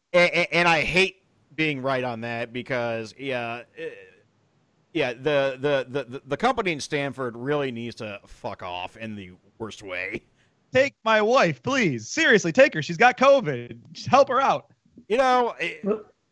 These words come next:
Speaker 1: go ahead, Chris.
Speaker 3: yeah, just in general, uh, I hope Renee Young gets better
Speaker 2: Yes,
Speaker 3: soon.
Speaker 2: of
Speaker 3: She's
Speaker 2: course.
Speaker 3: at an
Speaker 2: Absolutely.
Speaker 3: actual gift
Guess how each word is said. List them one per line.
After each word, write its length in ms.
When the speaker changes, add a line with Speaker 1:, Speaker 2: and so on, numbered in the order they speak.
Speaker 1:
go 100
ahead, 180
Chris. 220
Speaker 3:
yeah, 160
just 240
in 160
general, 580
uh, 320
I 80
hope 240
Renee 300
Young 240
gets 200
better 580
Speaker 2:
Yes, 100
Speaker 3:
soon. 460
Speaker 2:
of 60
Speaker 3:
She's 400
Speaker 2:
course. 20
Speaker 3:
at 160
an 240
Speaker 2:
Absolutely. 40
Speaker 3:
actual 340
gift 540